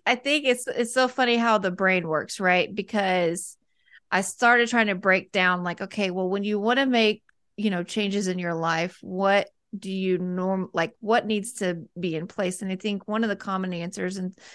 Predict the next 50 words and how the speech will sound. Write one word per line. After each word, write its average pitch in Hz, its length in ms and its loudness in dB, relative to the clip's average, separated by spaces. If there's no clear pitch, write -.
something, 214 340 0
like, 185 200 -2
even 190 260 -2
my 180 140 -6
mom 175 300 -2
and 170 100 -4
I 165 120 -2
talk 180 260 -8
about, 175 260 -6
'cause 185 120 -12
she's 185 260 -6
a, 175 240 0
she's 196 280 -4
a, 170 340 -2
um, 170 400 -6
coach 196 260 -6
as 175 180 -10
well. 202 360 4
And 185 400 0
she's 208 280 -4
like, 190 180 0
"Well, 208 220 4
usually 247 420 0
change 214 440 -2
comes 196 280 -2
with 196 120 -2
some 190 200 -4
sort 180 260 -2
of 190 200 -4
dissatisfaction, 180 1200 -4
right? 185 260 2
Like, 202 360 2
in 226 180 4
order 262 240 6
for 247 180 2
the 208 100 0
change 359 440 -2
to 214 100 -2
happen, 202 380 -2
you 214 80 0
have 226 140 -2
to 240 80 -10
be 220 140 -2
dissatisfied 202 1040 0
and 202 380 -2
want 190 260 -2
to 214 100 -4
make 175 260 -4
the 170 100 -10
change." 196 680 -4